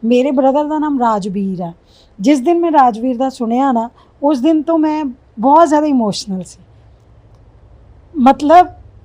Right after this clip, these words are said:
ਤੁਸੀਂ ਮੰਨੋਗੇ ਨਹੀਂ, ਮੈਂ ਹਜੇ ਆ ਕੇ ਸੰਸਕਾਰ ਦੀਆਂ ਪਿਕਸ ਦੇਖ ਰਹੀ ਸੀ ਔਰ ਘੁੰਮਣ ਭਾਜੀ ਦਾ ਜਦੋਂ ਮੈਂ ਦੇਖਿਆ, ਮੈਂ ਕਿਹਾ, "ਇਹ ਕੋਈ ਝੱਲਾ ਹੈ, ਇਹਨੇ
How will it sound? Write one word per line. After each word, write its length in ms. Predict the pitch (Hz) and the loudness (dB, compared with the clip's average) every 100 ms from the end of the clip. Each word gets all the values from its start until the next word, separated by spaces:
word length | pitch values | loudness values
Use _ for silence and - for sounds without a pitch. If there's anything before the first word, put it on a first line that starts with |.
| - - - | -20 -20 -10
ਤੁਸੀਂ 240 | 330 370 349 | -4 2 4
ਮੰਨੋਗੇ 540 | 311 294 392 381 320 | 4 4 2 2 2
ਨਹੀਂ, 220 | 302 311 359 _ _ 277 | 2 -2 -4 _ _ -2
ਮੈਂ 280 | 320 349 320 | 2 4 2
ਹਜੇ 160 | 349 | 0
ਆ 340 | 359 285 269 269 | 0 0 0 0
ਕੇ 160 | 339 | -2
ਸੰਸਕਾਰ 540 | 330 320 - 285 247 233 | -4 -6 -2 -2 0 0
ਦੀਆਂ 220 | 277 320 | -2 -2
ਪਿਕਸ 280 | 330 - - | -4 -10 -8
ਦੇਖ 300 | 311 320 311 | -6 -4 -2
ਰਹੀ 180 | 349 | -2
ਸੀ 200 | 294 349 349 _ _ - | -2 -4 -6 _ _ 0
ਔਰ 320 | 294 349 392 - _ _ 370 | 4 4 2 -6 _ _ 0
ਘੁੰਮਣ 300 | 359 302 392 | 2 2 4
ਭਾਜੀ 320 | 403 330 302 | 4 4 2
ਦਾ 100 | 320 | 0
ਜਦੋਂ 280 | 294 311 320 | 0 -2 0
ਮੈਂ 140 | 302 | 0
ਦੇਖਿਆ, 300 | 262 254 320 | -2 -2 -2
ਮੈਂ 180 | 302 285 | -2 -4
ਕਿਹਾ, 160 | 359 | -6
"ਇਹ 60 | 359 | -6
ਕੋਈ 200 | 349 339 | -8 -8
ਝੱਲਾ 300 | 339 311 226 | 0 0 2
ਹੈ, 220 | 269 392 _ _ _ 269 | 2 2 _ _ _ -2
ਇਹਨੇ 520 | 294 330 349 349 | 2 2 2 0